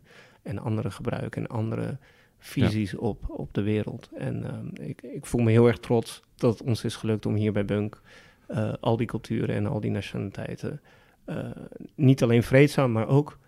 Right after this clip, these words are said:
Speaker 1: effectief. Want we zijn ook veel beter dan als we een du-, m-, een monocultuur waren geweest. Effectief bij elkaar te brengen.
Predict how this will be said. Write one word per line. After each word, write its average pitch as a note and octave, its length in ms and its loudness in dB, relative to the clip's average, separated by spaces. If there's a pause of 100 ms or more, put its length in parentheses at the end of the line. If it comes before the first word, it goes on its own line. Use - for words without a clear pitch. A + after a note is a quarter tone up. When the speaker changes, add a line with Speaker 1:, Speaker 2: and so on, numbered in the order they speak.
(380)
Speaker 1:
effectief. - 800 4
Want D3 160 0
we B2+ 120 6
zijn A#2+ 220 6
ook A2+ 100 4
veel B2+ 320 8
beter B2+ 540 6 (140)
dan C#3+ 200 0
als A#2 200 -6
we A2+ 180 -6 (300)
een A#2 160 6
du-, G#2 320 0 (280)
m-, B2+ 140 2
een A#2 220 2
monocultuur A2 600 4
waren A2+ 260 -4
geweest. - 360 -8 (400)
Effectief A#2+ 480 2
bij - 100 -2
elkaar - 260 -6
te - 80 -14
brengen. - 200 -12